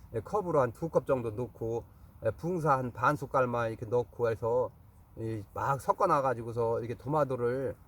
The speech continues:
한 포기를 심으시지 말고 저희도 지금 양쪽에다 이 화분에다 이쪽에 한 포기, 이쪽에 한 포기,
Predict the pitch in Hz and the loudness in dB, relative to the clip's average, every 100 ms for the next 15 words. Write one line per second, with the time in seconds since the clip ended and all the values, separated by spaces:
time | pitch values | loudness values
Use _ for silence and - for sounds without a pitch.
0 | - - 233 254 262 226 185 156 185 156 | -20 -6 -4 0 0 2 2 0 -4 -6
1 | 123 139 123 117 123 127 107 143 151 139 | -4 -2 0 0 -4 -4 -2 2 2 0
2 | 120 123 123 160 156 139 127 117 120 120 | -4 2 4 4 2 0 2 4 2 0
3 | 113 185 180 135 120 139 180 151 127 139 | 0 0 2 2 0 0 0 4 4 4
4 | - 131 120 127 147 165 143 131 143 127 | 0 -2 0 0 2 2 2 0 -2 -2
5 | 120 | -2